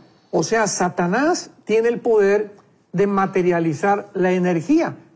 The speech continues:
Lo vemos claramente que puede darle vida a un objeto que no lo tiene, como es una vara de madera. Así que no nos sorprenda, pues, que estas apariciones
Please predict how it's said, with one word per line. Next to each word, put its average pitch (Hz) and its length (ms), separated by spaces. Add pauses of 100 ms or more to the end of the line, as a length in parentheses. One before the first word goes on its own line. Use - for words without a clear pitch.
(100)
Lo 165 100
vemos 190 300
claramente 226 760
que 214 100
puede 196 600
darle 196 560 (220)
vida 233 680
a 185 100
un 208 160
objeto 226 520
que 175 120
no 175 120
lo 214 180
tiene, 214 400 (180)
como 196 240
es 196 100
una 202 140
vara 170 260
de 165 100
madera. 190 500 (480)
Así 170 260
que 190 160
no 185 160
nos 220 160
sorprenda, 247 640
pues, 226 300
que 180 320 (340)
estas 202 340
apariciones 202 880